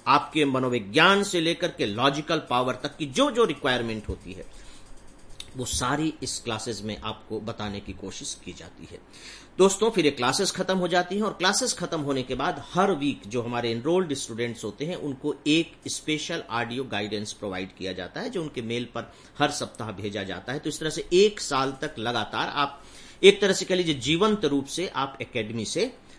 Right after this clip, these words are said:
अ, जुड़े रहते हैं। ये इसलिए किया जाता है ताकि लगातार आपके दिमाग में वो जो changes की एक process शुरू हुई है,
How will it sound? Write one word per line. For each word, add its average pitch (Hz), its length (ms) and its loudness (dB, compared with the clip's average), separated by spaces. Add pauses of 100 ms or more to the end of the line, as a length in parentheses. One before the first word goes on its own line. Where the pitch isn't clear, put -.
(120)
अ, 117 100 -4
जुड़े 117 380 2
रहते 107 280 -4
हैं। 120 180 -4
ये 156 160 4
इसलिए 185 380 2
किया 170 240 2
जाता 151 300 0
है 160 120 0
ताकि 135 460 -2
लगातार 123 680 0
आपके 123 440 -2
दिमाग 117 360 -4
में 127 60 -2
वो 120 140 -2
जो 113 100 -4
changes 185 460 2
की 147 120 0
एक - 180 -2
process 170 340 4
शुरू 185 280 2
हुई 175 180 2
है, 185 240 -2